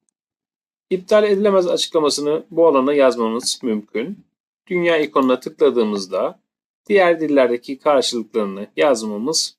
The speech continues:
mümkün. Buradaki uyarı sizin şirket prosedürlerinize göre değişmektedir.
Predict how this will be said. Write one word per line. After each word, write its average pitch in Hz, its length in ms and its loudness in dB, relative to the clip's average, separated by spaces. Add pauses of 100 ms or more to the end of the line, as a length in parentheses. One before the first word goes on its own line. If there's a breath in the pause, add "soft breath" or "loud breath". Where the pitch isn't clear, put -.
mümkün. 107 440 -6 (720)
Buradaki 170 400 2
uyarı 131 560 2 (480)
sizin 165 560 -4
şirket 170 500 -2
prosedürlerinize 127 720 0
göre 123 380 -2 (140)
değişmektedir. 127 920 -4